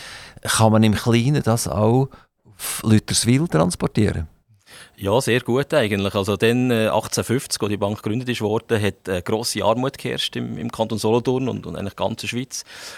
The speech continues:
Speaker 2: Und dann sind, ähm, freisinnige Kantonsräte vom Buchiberg,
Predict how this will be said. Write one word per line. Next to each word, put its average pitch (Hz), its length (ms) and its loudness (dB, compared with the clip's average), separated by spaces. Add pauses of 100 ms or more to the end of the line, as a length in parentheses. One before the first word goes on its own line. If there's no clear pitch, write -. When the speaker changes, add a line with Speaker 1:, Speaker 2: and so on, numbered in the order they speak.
(160)
Speaker 2:
Und 107 400 0
dann 113 180 4
sind, 110 260 -2
ähm, 98 480 -2 (100)
freisinnige 120 500 0
Kantonsräte 120 680 0
vom 120 160 0
Buchiberg, 120 640 -2